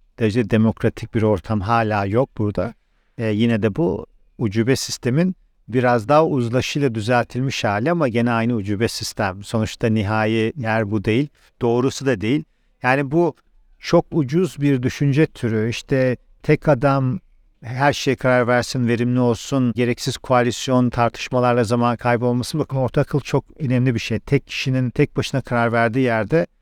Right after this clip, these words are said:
ne orman yangınlarına zamanında müdahale edildi, ne depreme zamanında müdahale edildi. Hatalar birbirini kovalıyor. Bunun iyi bir yere getirmediği ülkeyi ampirik olarak gözleniyor. Yani olaylara bakınca görüyorsunuz. Yani bunun teorik bir şekilde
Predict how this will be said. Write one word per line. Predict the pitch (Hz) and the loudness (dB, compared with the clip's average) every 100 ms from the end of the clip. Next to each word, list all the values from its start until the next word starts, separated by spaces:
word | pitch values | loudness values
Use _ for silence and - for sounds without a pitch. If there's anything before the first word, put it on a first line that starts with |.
| _ 127 | _ 0
ne | 131 | 2
orman | 120 131 135 | 4 2 2
yangınlarına | 127 120 110 120 120 | 2 0 2 2 2
zamanında | 107 113 110 110 | 0 0 0 0
müdahale | 107 95 110 104 | -2 0 0 0
edildi, | 104 131 | 0 0
ne | 131 104 | 0 0
depreme | 113 - 117 117 | -2 0 0 0
zamanında | 104 101 101 101 | 0 0 -2 -4
müdahale | 101 90 104 98 107 | -6 -4 -2 -2 -4
edildi. | 98 104 147 - | -4 0 0 0
Hatalar | 156 117 - 123 123 123 | -6 -6 0 2 4 2
birbirini | 113 110 117 120 | 0 0 0 -2
kovalıyor. | - 107 107 127 156 156 _ _ - | -2 0 2 2 2 0 _ _ -4
Bunun | 139 143 127 104 | 0 0 0 -2
iyi | 151 151 139 | -2 0 2
bir | |
yere | 135 127 123 | 2 2 0
getirmediği | 107 107 - 165 160 135 101 113 | 0 -4 -2 0 2 0 0 -4
ülkeyi | 101 - 135 170 233 _ _ _ _ _ _ | -4 -2 -2 -2 -4 _ _ _ _ _ _
ampirik | - 131 135 160 160 | -4 -4 0 0 2
olarak | 135 143 - | 2 2 2
gözleniyor. | 131 123 120 147 117 | 0 0 0 -2 -2
Yani | 101 113 120 - | -2 -4 -6 -8
olaylara | 123 120 120 131 165 | -2 0 0 2 0
bakınca | 131 - 127 | 0 -2 0
görüyorsunuz. | 135 127 131 127 107 | 2 2 2 0 0
Yani | 110 117 | -2 0
bunun | 127 | -2
teorik | - 135 131 165 | -2 0 0 0
bir | 143 | -2
şekilde | - 127 - 120 117 120 | -2 -4 -2 0 2 2